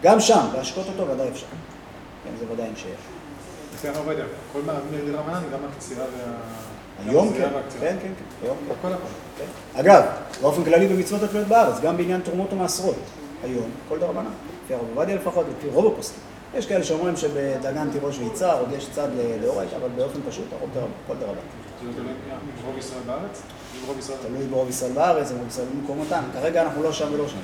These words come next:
Speaker 1: זה לא
Speaker 2: למה? אפשר להגיד שאין ספק שרוב ישראל בארץ?
Speaker 1: עדיין לא לצערי. זה, זה לא רחוק מבחינה מספרית, אבל זה לא... וגם, אה, צריך לראות איך סופרים את רוב ישראל, יש פה עוד כמה סוגיות,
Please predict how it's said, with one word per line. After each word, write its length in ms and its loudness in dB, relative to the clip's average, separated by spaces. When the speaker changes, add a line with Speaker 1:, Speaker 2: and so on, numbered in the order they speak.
Speaker 1:
זה 80 -8
לא 60 -6
Speaker 2:
למה? 220 -2
אפשר 120 -8
להגיד 300 -4
שאין 120 -6
ספק 240 -4
שרוב 320 -4
ישראל 200 -6
בארץ? 160 -6
Speaker 1:
עדיין 280 -2
לא 60 -2
לצערי. 180 -10
זה, 100 -8
זה 120 0
לא 220 8
רחוק 260 4
מבחינה 220 -8
מספרית, 420 -4
אבל 120 -6
זה 200 -4
לא... 220 6
וגם, 460 6
אה, 560 10
צריך 160 -4
לראות 120 2
איך 100 -2
סופרים 380 0
את 80 0
רוב 140 0
ישראל, 320 0
יש 60 -4
פה 100 0
עוד 120 2
כמה 160 0
סוגיות, 360 -2